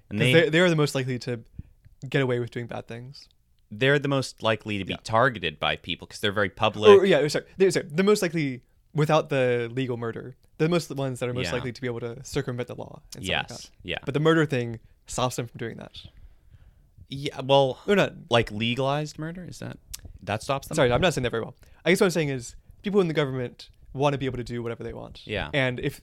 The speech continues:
Speaker 2: you have legal murder, it stops them from doing that, right?
Speaker 1: And I feel like, yes,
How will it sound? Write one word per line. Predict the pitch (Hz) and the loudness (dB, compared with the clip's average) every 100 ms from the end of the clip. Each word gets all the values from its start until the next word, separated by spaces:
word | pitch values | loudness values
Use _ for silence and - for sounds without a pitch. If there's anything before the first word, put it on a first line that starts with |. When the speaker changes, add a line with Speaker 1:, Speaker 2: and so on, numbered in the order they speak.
| - | -4
Speaker 2:
you | 139 | -4
have | 135 | -2
legal | 139 123 | -2 0
murder, | 120 113 | -2 -4
it | 113 120 | -6 -4
stops | - 117 - | -2 -2 -4
them | - | -8
from | 117 | -10
doing | - - | -6 -6
that, | - - - - - - | -8 -14 -18 -14 -12 -8
right? | 135 - | -8 -2
Speaker 1:
And | 135 147 | 2 4
I | 147 | 2
feel | - - 175 | -2 -4 -2
like, | 135 98 85 82 - - _ _ - - _ _ _ _ _ | 0 0 0 -4 -14 -20 _ _ -20 -20 _ _ _ _ _
yes, | 117 117 78 - - | 0 0 0 -6 -16